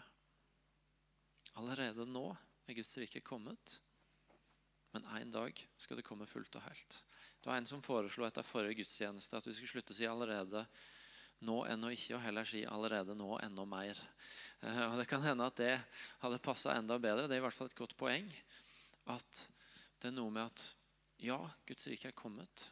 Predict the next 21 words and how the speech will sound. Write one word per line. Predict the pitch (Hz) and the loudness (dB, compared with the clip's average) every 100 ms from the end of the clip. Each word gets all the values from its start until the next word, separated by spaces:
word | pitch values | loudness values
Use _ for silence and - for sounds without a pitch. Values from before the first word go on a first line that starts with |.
| - | -10
men | - - | -8 -4
en | 110 110 107 | -2 -2 0
dag | 104 110 | -2 -2
skal | - 110 | -4 -6
det | - | -6
komme | 101 | -10
fullt | - 113 - | -8 -10 -10
og | - | -14
helt. | - - - - - _ - - - | -14 -14 -12 -14 -18 _ -10 -8 -4
Og | 139 | 4
så | 202 | 8
er | 214 | 8
det | 202 | 8
vår | 214 202 | 6 6
utfordring | 165 175 175 175 117 - - _ _ - - _ _ _ _ _ - | 4 2 2 2 -2 -12 -20 _ _ -20 -20 _ _ _ _ _ -6
å | 202 | -2
ikke | 170 139 | 0 4
velge | 139 113 131 | 4 6 4
en | 117 120 | 4 2
av | 113 | 2
delene. | 95 90 - | 0 -2 -10